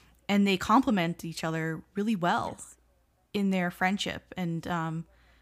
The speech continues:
Speaker 1: I love how Une is, like, a ride or die for Gilche. Gilche is a ride or die for everybody
Speaker 2: Yeah.
Speaker 1: around her. But Une is also a ride or
Speaker 2: For
Speaker 1: die
Speaker 2: Gilche,
Speaker 1: for Gilche.
Speaker 2: one hundred percent.
Speaker 1: And she's always advocating for her when she gets,
Speaker 2: Yes.
Speaker 1: um, kidnapped to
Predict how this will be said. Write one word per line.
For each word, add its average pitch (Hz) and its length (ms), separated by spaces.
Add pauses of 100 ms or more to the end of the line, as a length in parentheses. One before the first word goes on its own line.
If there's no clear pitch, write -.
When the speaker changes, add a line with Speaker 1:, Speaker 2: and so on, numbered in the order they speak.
(160)
Speaker 1:
I 185 60
love 190 220
how 185 200
Une 180 140
is, 175 140
like, 180 120
a 202 60
ride 180 280
or 202 80
die 240 400
for 170 200
Gilche. - 480 (720)
Gilche 320 200
is 330 120
a 339 60
ride 240 240
or 247 80
die 220 120
for - 200
everybody 190 580 (120)
Speaker 2:
Yeah. 185 60
Speaker 1:
around 170 260
her. - 220 (480)
But 214 280
Une 294 180
is 196 400
also 175 360
a 170 60
ride 156 260
or 156 40
Speaker 2:
For 147 40
Speaker 1:
die 151 520
Speaker 2:
Gilche, 202 160
Speaker 1:
for 160 160
Gilche. - 320
Speaker 2:
one 202 80
hundred 208 180
percent. - 100
Speaker 1:
And 175 120
she's 185 180
always 220 380
advocating 170 600
for 165 120
her 156 200
when 156 100
she 165 140
gets, 165 400
Speaker 2:
Yes. - 180
Speaker 1:
um, 156 320 (480)
kidnapped 262 600
to 240 60